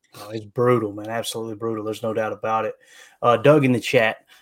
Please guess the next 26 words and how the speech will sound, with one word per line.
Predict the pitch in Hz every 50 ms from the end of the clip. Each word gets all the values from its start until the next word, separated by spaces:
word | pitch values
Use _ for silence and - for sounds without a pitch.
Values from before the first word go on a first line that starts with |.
| _ _
member | 127 120 113 120
of | 117
the | 110
P | - - 135 120
T | - -
A | 120 113 107
Posse, | - 127 123 123 - - 123
says, | - - 117 110
"Kinda | - - 151 156 151
feeling | 147 - 165 156 147 139
this | 139 131 -
season | - 151 143 139 123 131
is | 127 113 104
what | 117 131 127
we | 131 113
signed | - - 131 120 113 113
up | 131 139 - - -
for. | 151 147 143 135 - _ _ _ _ _
Knew | - 139 165 190 175
it | -
was | 170 147 -
coming, | - 151 139 131 131 127 120
but | 120 -
having, | 120 131 135 131 131 - - _ _
having | - - 143 143 143 135
trouble, | 127 - - 135 135 127 123 131 127 123 113